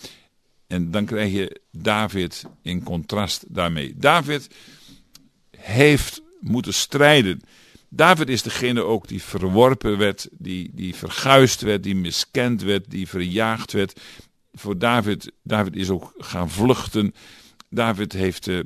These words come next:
ja, heel, heel veel meegemaakt. We praten wel eens over mensen die zich voegen bij een, eh, verworpen koning. Nou, dat zie je dus mensen als,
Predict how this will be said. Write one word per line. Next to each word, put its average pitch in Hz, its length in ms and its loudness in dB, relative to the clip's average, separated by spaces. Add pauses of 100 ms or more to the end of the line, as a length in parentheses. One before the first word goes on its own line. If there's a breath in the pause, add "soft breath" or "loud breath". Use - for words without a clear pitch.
ja, 101 240 -2
heel, 120 500 0
heel 117 260 2
veel 107 180 2
meegemaakt. 92 720 -2 (560 soft breath)
We 101 280 -2
praten 113 320 -2
wel 101 160 0
eens 95 140 -6
over 92 460 -6
mensen 107 380 -4
die 92 280 -6
zich - 200 -6
voegen 131 720 0 (280 loud breath)
bij 104 500 -2
een, 95 260 -4
eh, 92 220 -2
verworpen 104 880 0
koning. 123 420 2
Nou, 104 140 -2
dat 85 200 -8
zie 107 200 -6
je 95 80 -4
dus 85 160 -8
mensen 98 440 -6
als, 90 360 -10